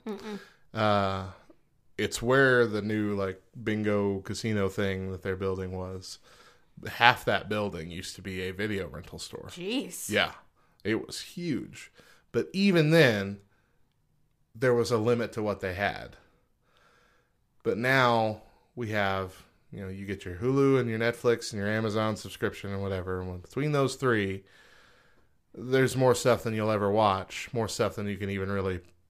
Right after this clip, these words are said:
Speaker 2: sift through. And I feel like the fact that we have that many choices becomes intimidating.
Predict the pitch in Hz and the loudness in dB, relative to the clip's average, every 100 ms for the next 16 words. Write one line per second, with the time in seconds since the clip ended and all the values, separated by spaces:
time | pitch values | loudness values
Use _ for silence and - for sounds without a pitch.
0 | _ _ _ _ _ _ _ _ _ - | _ _ _ _ _ _ _ _ _ -8
1 | - 160 - - 101 92 90 92 - _ | 4 8 6 4 -2 0 -2 -6 -12 _
2 | _ _ _ _ _ _ _ _ _ - | _ _ _ _ _ _ _ _ _ -6
3 | 117 107 - 135 127 120 - 110 120 117 | -4 -4 2 4 6 4 2 -2 0 0
4 | 117 107 107 101 92 101 107 113 107 113 | -2 0 0 0 -2 0 2 2 0 -2
5 | 113 107 117 113 123 131 131 131 - - | -2 -2 0 0 0 -4 -6 -8 -14 -16
6 | - _ _ _ _ _ _ _ _ _ | -20 _ _ _ _ _ _ _ _ _
7 | _ 113 123 113 101 92 143 131 92 90 | _ -4 0 0 -2 -2 2 2 0 -4
8 | 90 92 | -8 -12